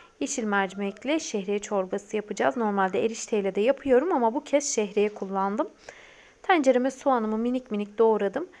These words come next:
Kavrulmaya başlayınca içerisine bir yemek kaşığı kadar biber salçası ilave ediyorum. Domates salçası da kullanabilirsiniz.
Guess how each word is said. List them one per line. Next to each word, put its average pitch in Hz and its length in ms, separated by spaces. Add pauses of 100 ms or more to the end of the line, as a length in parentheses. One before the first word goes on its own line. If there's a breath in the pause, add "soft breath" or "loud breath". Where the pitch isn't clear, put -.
(140 loud breath)
Kavrulmaya 226 680
başlayınca 214 580
içerisine 240 680
bir 262 120
yemek 202 320
kaşığı 202 320
kadar 262 320
biber 208 260
salçası 202 600
ilave 208 380
ediyorum. 214 420 (400 loud breath)
Domates 247 380
salçası - 420
da 311 40
kullanabilirsiniz. 240 1040